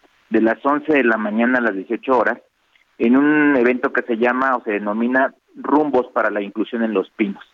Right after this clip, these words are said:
donde será, digamos que, eh, en menor tamaño, pero con mucho cariño y calidez, una feria y tianguis de la inclusión veinte veintidós,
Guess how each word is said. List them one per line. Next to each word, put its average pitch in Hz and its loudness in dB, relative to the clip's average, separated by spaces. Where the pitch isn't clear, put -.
donde 120 0
será, 143 2
digamos 143 -2
que, 107 0
eh, 98 -4
en 101 -2
menor 101 0
tamaño, 131 -2
pero 95 -2
con - -8
mucho 208 -6
cariño 110 -2
y - -2
calidez, 120 -2
una 139 2
feria 135 0
y - -4
tianguis 123 -4
de 113 -2
la 101 2
inclusión 101 -2
veinte 117 0
veintidós, 143 0